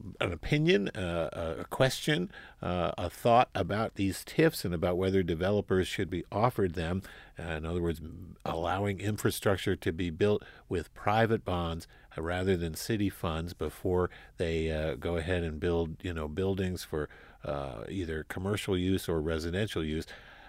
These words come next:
uh, give us a call and let us know. Four one zero, six six two, eight seven eight zero, or drop us an email, midday at W Y P R dot org. So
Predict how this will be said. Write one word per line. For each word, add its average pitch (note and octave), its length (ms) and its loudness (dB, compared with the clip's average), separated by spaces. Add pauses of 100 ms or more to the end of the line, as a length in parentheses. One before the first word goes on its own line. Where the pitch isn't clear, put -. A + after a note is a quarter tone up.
uh, F2+ 180 2
give C#3 180 4
us - 140 4
a - 20 -10
call C#3 220 10
and C3+ 100 6
let C3 140 4
us - 100 -2
know. B2 220 6
Four D3 340 4
one C#3+ 240 6
zero, A#2 360 6
six - 340 0
six - 260 0
two, G#2 380 4
eight A#2+ 240 2
seven G#2+ 540 2
eight G#2 260 0
zero, G#2 340 4
or D#2+ 220 2
drop F2+ 320 2
us F2 140 -2
an E2+ 180 -4
email, F2 380 -2
midday D#2+ 500 0
at C#2+ 160 -6
W D#2+ 340 0
Y D2 200 -2
P D#2 200 -4
R D2+ 280 -2 (640)
dot D#2+ 340 -2
org. F2 460 2 (480)
So A2+ 380 8